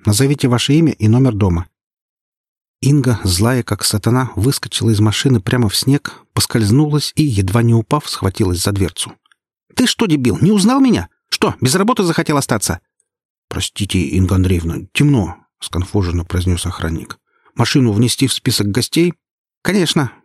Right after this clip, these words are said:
пускать беспрепятственно», отрубила Инга. «Открывайте ворота».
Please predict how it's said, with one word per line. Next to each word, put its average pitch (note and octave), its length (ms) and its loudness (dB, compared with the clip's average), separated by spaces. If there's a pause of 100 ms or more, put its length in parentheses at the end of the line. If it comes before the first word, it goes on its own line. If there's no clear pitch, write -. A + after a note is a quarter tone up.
(140)
пускать F#3 280 -2
беспрепятственно», B2 880 -2 (280)
отрубила F#2 460 -2
Инга. E2+ 380 -4 (140)
«Открывайте D3+ 440 0
ворота». F#2+ 380 0